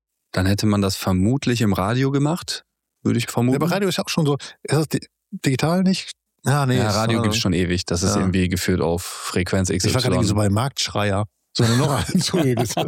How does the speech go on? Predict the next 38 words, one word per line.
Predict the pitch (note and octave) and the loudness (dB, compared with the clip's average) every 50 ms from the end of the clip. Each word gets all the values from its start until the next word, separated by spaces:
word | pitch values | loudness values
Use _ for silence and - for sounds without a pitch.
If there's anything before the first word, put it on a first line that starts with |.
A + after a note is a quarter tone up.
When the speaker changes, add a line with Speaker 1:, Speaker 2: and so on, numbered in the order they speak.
| - _ - C#3+ - - - - _ _ _ _ _ _ _ _ _ | -4 _ -8 -8 -8 -8 -12 -18 _ _ _ _ _ _ _ _ _
Speaker 1:
Nee, | - G#2+ G#2 G#2 | 0 0 2 2
ich | G2 - | 0 0
glaub, | A2 G#2+ G2 | 0 0 0
Radio | F#2+ G2+ A#2 B2 B2 B2 B2 A2+ A2 | 0 0 0 -2 0 0 -2 0 0
wäre | A#2+ A#2 A2+ A2 | 0 0 0 0
da | A#2 A2+ A2+ A#2 A2+ G#2+ | 0 -2 0 0 -2 -2
das | G#2+ G2+ - | -2 -2 -2
Ding, | A2+ A2+ A#2 | 0 0 0
aber | D#2+ F2 F#2+ | 0 0 0
du | F#2 F#2 | -2 -2
kannst | - G#2+ F#2+ - F#2+ | -2 -2 -2 0 0
nicht | F2 - | -2 -2
speichern. | - G2+ G#2 A#2 - C3+ C3 B2+ C3+ C3 - _ _ _ _ _ _ _ _ _ _ _ | 0 -2 -2 -2 0 -2 -2 0 -2 -4 -6 _ _ _ _ _ _ _ _ _ _ _
Aber | - - - G2+ G#2 | -8 -4 -2 -2 0
überleg | G#2 G2+ G2 G2 A#2 B2+ - | 0 2 2 2 2 2 2
auch | A2 G#2+ | 0 0
mal | G2+ G#2+ G2 G2 G2 F#2+ | 0 2 2 2 2 2
so | F#2+ F#2+ F#2+ F#2 F#2 F#2 G2 F2 - - - - - - - _ _ _ - | 2 2 2 2 2 2 2 0 0 -2 -6 -8 -14 -20 -20 _ _ _ -8
Fernsehen, | - - - - - C3 D3+ D3+ B2+ A2 F#2+ F2+ E2+ F2 | -6 -4 -2 0 0 2 2 2 2 2 2 2 2 2
wie | F#2+ | 2
sich | G2 G#2 G#2 | 2 0 0
das | - A#2 B2+ - | 0 -2 -2 -2
verändert | - - E2+ E2+ F#2+ F2 E2 E2 - | -2 -2 0 2 2 2 2 0 -2
hat. | - D#2+ - - - - _ _ _ _ _ _ - | -2 -4 -4 -6 -10 -14 _ _ _ _ _ _ -2
Speaker 2:
Ja. | G2+ G2+ G#2+ G2+ F#2+ - _ _ _ _ _ _ _ _ _ _ _ _ - | 0 0 0 -2 -4 -6 _ _ _ _ _ _ _ _ _ _ _ _ -2
Speaker 1:
Jetzt | A#2 A#2 A#2 A#2 - - - G3 - - | 0 0 0 0 -4 -6 -8 -10 -8 -6
Streaming | - - - C3 B2+ B2 A#2 A#2 A2+ A2+ A2 G#2+ - _ _ _ - | -6 -4 -2 0 0 2 2 2 2 0 -2 -4 -8 _ _ _ 0
nur | A2+ A2+ | 2 2
noch. | A2 A2 G#2+ - - - - _ _ _ _ _ _ _ _ _ _ - | 2 0 0 -4 -8 -16 -20 _ _ _ _ _ _ _ _ _ _ -2
Speaker 2:
Ich | B2 G#2+ | 0 2
weiß | E3 F3+ | 2 2
nicht, | E3 C3+ | 2 0
ob | A2 G2 - | -2 0 -2
das | C#3+ D3 D#3 - | -2 -2 -2 -2
allerdings | D#3 E3+ D#3+ D#3 E3 D3+ - - | -2 0 0 2 0 0 0 0
wirklich | C#3 C3 C3+ - | 0 -2 -2 -2
besser | - G#2 F#2 - - - - | -2 -2 -2 -2 -2 -4 -4
ist. | F#2 F2+ - - - | -4 -4 -4 -6 -8